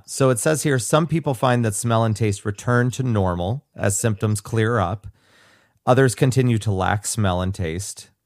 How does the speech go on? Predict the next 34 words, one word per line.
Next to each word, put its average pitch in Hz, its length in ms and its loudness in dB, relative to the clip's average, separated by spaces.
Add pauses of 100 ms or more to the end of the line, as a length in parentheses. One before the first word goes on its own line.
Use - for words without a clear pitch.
(120)
The 104 100 -4
long-term 135 760 2
effects 104 420 0
of 95 120 -8
covid 98 280 -2
nineteen 90 420 -4
are 82 80 -8
still - 180 -8
being 87 220 -8
studied." 139 580 0 (320)
Thank 90 260 -6
you, - 80 -8
thank 95 300 -6
you, 101 80 -6
thank 135 340 -4
you. 139 380 0 (720)
Um, 113 560 6 (720)
there's 127 320 4
another 151 260 4
part 120 300 6
in 107 140 4
here 98 460 4 (260)
that 104 200 4
I 101 100 6
f-, - 280 -6 (100)
found 101 460 2
to 104 100 -2
be 92 220 0 (200)
pretty 113 240 2
interesting - 580 -4 (240)
and 92 420 0
relevant 87 480 0 (380)
to 95 100 -2
me, 82 340 -4